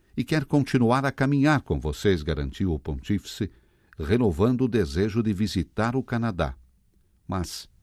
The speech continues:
não no inverno", brincou ele. Depois de assistir a apresentações de cantos da cultura autóctone, em inglês,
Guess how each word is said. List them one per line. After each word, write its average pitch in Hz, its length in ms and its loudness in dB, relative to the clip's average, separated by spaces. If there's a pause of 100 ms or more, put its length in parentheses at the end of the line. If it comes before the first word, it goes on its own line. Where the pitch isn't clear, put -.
(220)
não 73 300 -4
no 85 160 -2
inverno", 78 580 -2 (480)
brincou 69 520 -6
ele. - 260 -12 (960)
Depois 98 340 0
de 95 80 0
assistir 95 520 0
a 85 100 2
apresentações 82 880 -2
de 71 100 -8
cantos 104 540 0
da 71 100 -6
cultura 85 480 -4
autóctone, 101 680 -2 (540)
em 113 180 4
inglês, 85 500 0